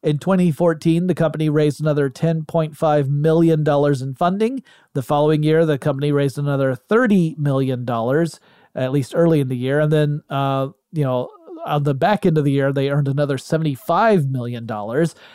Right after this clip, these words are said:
And Peloton was using this money to build out more brick and mortar locations to show off the bikes,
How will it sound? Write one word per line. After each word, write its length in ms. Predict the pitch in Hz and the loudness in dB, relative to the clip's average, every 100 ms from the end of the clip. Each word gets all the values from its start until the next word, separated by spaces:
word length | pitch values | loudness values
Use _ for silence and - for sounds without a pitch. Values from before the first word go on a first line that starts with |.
| - - | -18 -4
And 160 | 175 | 0
Peloton 440 | 185 233 240 220 190 | 2 2 4 2 2
was 140 | 170 | 2
using 260 | 196 180 170 | 4 2 0
this 160 | 156 | 0
money 300 | 156 156 160 | 0 2 2
to 100 | 143 | -2
build 240 | 143 156 160 | 0 2 2
out 280 | 151 160 | 2 0
more 380 | 165 156 165 160 | 0 2 4 2
brick 260 | 147 139 - | 0 -4 -4
and 120 | 127 | -6
mortar 360 | 139 247 247 226 | 0 2 2 4
locations 640 | 214 180 185 170 185 160 | 2 4 0 2 -4 -4
to 100 | - | -6
show 280 | - 151 139 | -4 0 0
off 180 | 127 - | 0 -4
the 80 | |
bikes, 540 | 123 151 160 156 - | -4 0 0 -2 -16